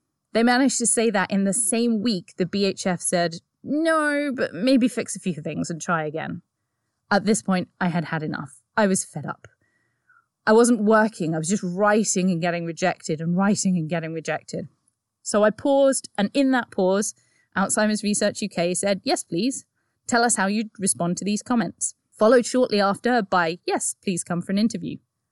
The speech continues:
Somehow I managed to convince them I was an acceptable scientist. So here I am, six months into an A R U K fellowship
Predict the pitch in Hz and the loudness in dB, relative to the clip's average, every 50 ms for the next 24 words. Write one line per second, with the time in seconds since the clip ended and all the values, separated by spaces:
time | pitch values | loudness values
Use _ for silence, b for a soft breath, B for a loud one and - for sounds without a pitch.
0 | _ _ _ - - - 254 262 262 262 254 240 226 220 214 220 214 208 196 - | _ _ _ -4 0 2 4 4 4 4 4 4 4 2 2 2 2 2 0 -2
1 | - - - 208 202 - - 226 208 - - - 196 185 175 - 180 170 170 165 | -4 0 2 2 2 2 2 0 0 -2 -2 -2 -2 -2 -2 -2 -4 -6 -4 -4
2 | 165 - - - - 185 - - - 160 170 170 - 175 165 165 165 - - 170 | -6 -6 -6 -4 -4 -4 -4 -4 -8 -12 -10 -8 -6 -6 -6 -6 -6 -6 -6 -4
3 | - - 202 196 180 175 247 254 233 226 214 190 170 160 - 165 185 220 - - | -2 0 0 0 2 2 2 2 2 2 0 -2 -2 -4 -4 -6 -8 -8 -8 -4
4 | - 208 - - - - 196 202 226 - - - - - - 202 190 190 170 - | -2 -2 -2 -2 -2 -2 0 0 0 -2 -2 -4 -6 -4 -2 0 0 0 0 0
5 | 180 175 170 - - 190 208 220 214 208 208 202 185 - 208 190 175 - - 180 | -2 -4 -4 -2 -2 0 0 0 0 0 0 -2 -4 -4 -4 -4 -2 -2 -2 0
6 | 190 202 - 247 247 - _ | 0 0 0 -2 -2 -2 _